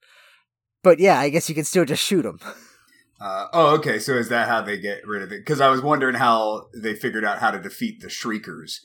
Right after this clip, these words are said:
Speaker 2: 'Cause in the, the prologue of this movie is Michael Gross just lighting up a bunch of Shriekers with a gun. And that's when I was kinda like, "Oh, you can just, you just shoot them with wep-, like, so the army can just have fucking tanks set up where Tremors are and just shoot Tremors?"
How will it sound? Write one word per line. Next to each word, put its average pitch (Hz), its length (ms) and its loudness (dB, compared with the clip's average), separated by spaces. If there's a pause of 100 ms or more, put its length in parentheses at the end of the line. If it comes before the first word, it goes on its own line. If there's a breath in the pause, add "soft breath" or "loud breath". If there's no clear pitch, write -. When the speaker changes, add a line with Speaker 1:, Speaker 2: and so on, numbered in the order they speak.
(200)
Speaker 2:
'Cause 120 160 -2
in 113 220 -4
the, 110 260 -2
the 113 80 -12
prologue 135 540 2
of 107 40 -4
this 107 160 -6
movie 104 300 -6
is 90 100 -10
Michael 107 360 -4
Gross 104 420 -6
just 95 220 -12
lighting 104 340 -6
up 104 160 -6
a 95 60 -10
bunch 101 260 -6
of 95 80 -14
Shriekers 110 420 -8
with 90 120 -12
a 85 40 -10
gun. 95 380 -4 (320 soft breath)
And 156 140 -2
that's 175 160 4
when 151 80 2
I 127 80 4
was 123 100 -2
kinda 131 180 -2
like, 120 200 -4
"Oh, 151 260 -2
you 113 160 -8
can 160 100 -14
just, 143 260 -18 (360)
you 139 140 -12
just 160 180 -6
shoot 160 320 -8
them 175 220 0
with 147 180 -6
wep-, 139 300 -4
like, 139 180 -2
so 160 200 -2
the 143 160 -6
army 147 320 0
can 143 180 -6
just 135 180 -10
have 135 300 -4
fucking 135 380 -10
tanks 127 440 -8
set 147 180 -4
up 156 200 -2
where 127 100 -4
Tremors 147 400 -4
are 180 220 0
and 139 100 -8
just 123 160 -12
shoot 120 260 -8
Tremors?" 185 680 -8